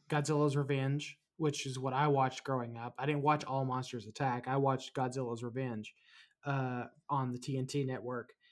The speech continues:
And then watching this movie and it getting brought up again, I never put two and two together until, I don't know, recent, like, probably within, like, the last year, I discovered the whole controversy about traffic accidents and how,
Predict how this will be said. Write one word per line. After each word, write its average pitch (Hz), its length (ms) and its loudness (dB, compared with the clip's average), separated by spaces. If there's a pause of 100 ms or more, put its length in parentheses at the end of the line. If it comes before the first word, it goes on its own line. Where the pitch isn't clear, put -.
(200)
And 147 320 2
then 147 140 2
watching 143 380 2
this 208 220 8
movie 165 340 6
and 143 80 2
it 147 60 0
getting 135 320 0
brought 139 260 4
up 131 140 0
again, 143 300 -4
I 160 120 4
never 165 280 4
put 196 280 2
two 170 160 4
and 170 120 4
two 170 160 4
together 147 680 0
until, 143 680 2 (680)
I 151 60 0
don't 143 140 0
know, 135 320 -2
recent, 147 400 -2
like, 139 260 -4
probably 170 200 4
within, 139 300 0
like, 127 260 -6
the 135 80 -4
last 131 360 -2
year, 139 360 0
I 127 80 -2
discovered 127 640 -2 (420)
the 139 80 -4
whole 143 580 4
controversy 139 640 -2
about 131 340 -4
traffic 208 340 0
accidents 120 460 -10
and 131 100 -6
how, 151 340 2